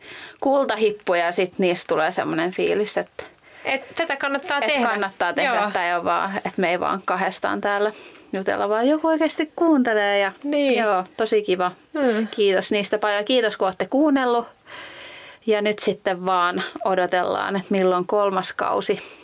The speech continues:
Speaker 2: Niin.
Speaker 1: kausi alkaa. Ja tossa sanottiinkin jo vähän aiemmassa jaksossa,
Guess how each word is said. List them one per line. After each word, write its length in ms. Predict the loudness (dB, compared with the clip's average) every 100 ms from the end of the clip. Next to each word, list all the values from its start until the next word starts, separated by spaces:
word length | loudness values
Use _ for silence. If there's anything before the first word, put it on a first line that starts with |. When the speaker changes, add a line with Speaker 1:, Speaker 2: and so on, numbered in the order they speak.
| -8
Speaker 2:
Niin. 140 | -2 0
Speaker 1:
kausi 320 | 2 2 2
alkaa. 460 | 2 0 2 0 0
Ja 120 | -4 -8 -14 -6
tossa 220 | -2 -2
sanottiinkin 800 | 0 -2 -4 0 2 2 2 2
jo 120 | 2 -2 -10 -8
vähän 220 | -4 -2
aiemmassa 520 | 0 2 2 0 0 0
jaksossa, 520 | 0 -4 -6 -6